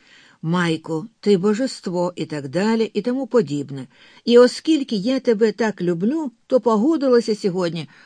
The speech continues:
побути нянькою твоєї іржавої доісторичної бляшанки. А якщо чесно, то я не проти хоч трошки побути осторонь від цього натовпу хуліганів, яких ти чомусь називаєш ученими.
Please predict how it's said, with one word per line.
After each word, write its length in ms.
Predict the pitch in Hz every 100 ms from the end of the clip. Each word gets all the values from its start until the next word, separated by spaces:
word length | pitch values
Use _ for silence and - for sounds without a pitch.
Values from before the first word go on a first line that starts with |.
| _
побути 460 | 233 233 339 320
нянькою 680 | 269 214 202 190 180 196 185
твоєї 560 | 170 185 214 302 269 -
іржавої 760 | 190 160 240 320 247 170 156 - _
доісторичної 960 | 175 233 220 - 226 269 294 - 190 180
бляшанки. 760 | 233 285 - 160 131 127 120 - _ _ - -
А 80 | 226
якщо 360 | 262 262 - 330
чесно, 640 | - 233 190 170 - 190 - _
то 100 | -
я 220 | 214 240
не 140 | 247 254
проти 460 | - 269 269 -
хоч 300 | 208 233 220
трошки 500 | - 233 240 240 -
побути 520 | 220 226 196 247 247 226
осторонь 640 | 226 226 220 - 185 180 170 - _
від 160 | 190 190
цього 260 | 214 190
натовпу 500 | 190 202 196 190 214
хуліганів, 680 | 208 262 262 233 185 151 143 - _ _ -
яких 380 | 190 190 208
ти 340 | - 320 320 311
чомусь 380 | - 202 190 170
називаєш 520 | 170 160 196 294 277
ученими. 600 | 262 - 151 135 131 123